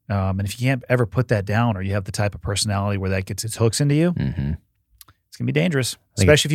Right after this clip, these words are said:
Speaker 1: you geographically isolate yourself as one of the individuals who died in the state,
Speaker 2: Yeah.
Speaker 1: you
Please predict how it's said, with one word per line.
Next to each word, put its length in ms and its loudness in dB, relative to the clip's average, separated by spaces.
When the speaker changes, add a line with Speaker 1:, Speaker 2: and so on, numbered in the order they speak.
Speaker 1:
you 160 -2
geographically 800 2
isolate 400 0
yourself 360 -6
as 120 -4
one 120 0
of 60 0
the 60 0
individuals 480 0
who 80 2
died 260 6
in 100 6
the 60 4
state, 400 2
Speaker 2:
Yeah. 140 0
Speaker 1:
you 60 0